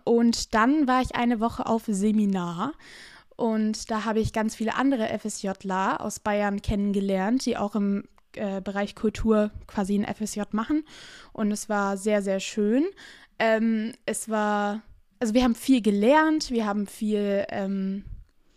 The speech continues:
auch, äh, uns Sachen überlegt für unser F S J, wir haben viel zusammen was gespielt, äh, irgendwie zehntausend Kennenlernrunden gemacht, was aber eigentlich auch ganz lustig war.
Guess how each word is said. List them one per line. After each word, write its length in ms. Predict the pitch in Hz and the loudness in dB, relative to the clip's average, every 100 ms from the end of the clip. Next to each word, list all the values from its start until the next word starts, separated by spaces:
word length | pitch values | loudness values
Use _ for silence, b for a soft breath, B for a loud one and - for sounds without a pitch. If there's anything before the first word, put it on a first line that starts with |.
| b b b b b b - | b b b b b b -2
auch, 460 | 208 202 196 - - | 0 2 0 -6 -8
äh, 380 | - 196 190 196 | -4 -2 -2 -4
uns 200 | - 196 | -4 -2
Sachen 280 | - 240 240 | 0 2 2
überlegt 640 | 214 208 208 262 269 - | 4 4 6 6 6 2
für 100 | - 220 | -4 0
unser 260 | 208 208 | 2 0
F 120 | - | -2
S 200 | 202 - | -6 -6
J, 240 | 240 277 277 - - | 2 2 2 -2 -8
wir 100 | 220 | -4
haben 160 | 202 196 | -2 -2
viel 300 | - 208 196 | -4 -4 -4
zusammen 320 | - 196 190 | -4 -6 -6
was 160 | 190 - | -8 -8
gespielt, 920 | 233 - - 240 233 220 220 220 - B B B B - | -8 -8 0 4 6 4 4 0 -8 B B B B -2
äh, 280 | 220 220 220 | 2 2 4
irgendwie 260 | 240 262 | 4 4
zehntausend 920 | - - 269 294 285 277 262 240 254 | 4 6 8 8 6 6 6 6 6
Kennenlernrunden 960 | - 247 240 220 208 208 208 220 208 208 | 6 8 8 8 6 4 6 4 6 4
gemacht, 460 | 208 208 247 - | 6 4 2 0
was 140 | 214 - | -8 -4
aber 160 | 202 | -4
eigentlich 340 | - 196 208 214 | -4 -2 -4 -4
auch 120 | 196 | -8
ganz 280 | 208 202 - | -10 -10 -10
lustig 400 | 220 - 202 - | -12 -10 -12 -6
war. 240 | 190 208 | -2 -2